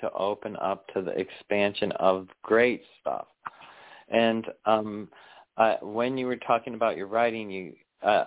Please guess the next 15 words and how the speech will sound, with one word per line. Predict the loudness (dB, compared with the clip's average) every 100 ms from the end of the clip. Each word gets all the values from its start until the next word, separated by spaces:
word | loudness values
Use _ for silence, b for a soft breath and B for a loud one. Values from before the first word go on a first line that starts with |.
| 0
uh, | 2 4 4
if | 0 -2
you're | 0
gonna | 2 2
write | 4 2 2 -6
something, | -8 -6 -2
write | 2 2 2
something | -4 -4 -4 0
that | 0 0
you | -2
know | 0 0 2
that | 0
will | 2 0
help, | 2 2 0 -8 -20 _ b b b b b -16
because, | -2 -2 -2